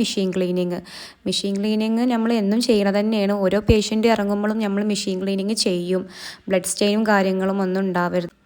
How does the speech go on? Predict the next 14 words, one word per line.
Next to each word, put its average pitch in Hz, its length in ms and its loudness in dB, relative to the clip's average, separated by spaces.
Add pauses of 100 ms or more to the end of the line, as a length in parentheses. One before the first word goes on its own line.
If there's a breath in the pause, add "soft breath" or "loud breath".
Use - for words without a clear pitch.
(200)
മെഷീൻ്റെ 233 440 0 (120)
ഓരോ 208 200 0 (180)
ഏരിയയും 214 260 -2
നമ്മൾ 214 360 -4
സൂക്ഷ്മമായി 233 760 -2
നോക്കിയിട്ട് 202 420 -4
വേണ്ട 196 180 -4 (100)
ചെയ്യണമെങ്കിൽ, 190 540 -4 (120)
കാരണം 190 280 -6
അതിൻ്റെ 196 280 -6
ബാക്കും 185 380 -4 (100)
ഫ്രണ്ടും 185 440 -4
ഒക്കെ 208 160 -12 (100)
കംപ്ലീറ്റ് 196 520 -4